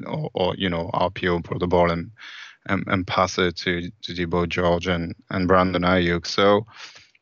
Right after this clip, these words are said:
uh, I'm intrigued. Uh, I think, I think he's a good player overall. Um, you, you, you know, you don't go number third round if you're not a good football player.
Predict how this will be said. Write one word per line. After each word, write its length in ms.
uh, 300
I'm 80
intrigued. 500
Uh, 300
I 80
think, 320
I 80
think 180
he's 120
a 40
good 220
player 360
overall. 600
Um, 220
you, 320
you, 240
you 100
know, 80
you 80
don't 160
go 140
number 340
third 260
round 320
if 180
you're 100
not 220
a 60
good 240
football 340
player. 400